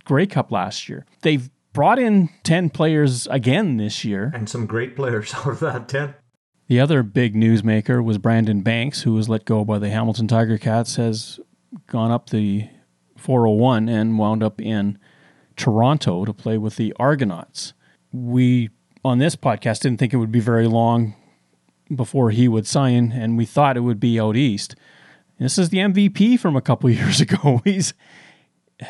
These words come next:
Speaker 1: other than a couple of injuries last year that really stunted his performance, I think he's still got a lot in the tank, and I think the, uh, Argonauts are, are gonna reap the benefits of having him around.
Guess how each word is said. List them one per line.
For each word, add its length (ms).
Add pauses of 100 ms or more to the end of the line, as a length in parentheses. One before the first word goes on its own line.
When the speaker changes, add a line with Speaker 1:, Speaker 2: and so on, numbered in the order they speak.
Speaker 1:
other 300
than 140
a 60
couple 280
of 80
injuries 520
last 640
year 440
that 140
really 920 (460)
stunted 1000
his 480
performance, 800 (840)
I 200
think 260
he's 180
still 200
got 180
a 40
lot 260
in 100
the 80
tank, 340
and 100
I 80
think 240
the, 260
uh, 60
Argonauts 760
are, 220 (100)
are 120
gonna 400 (260)
reap 400
the 100
benefits 480
of 80
having 300
him 140
around. 440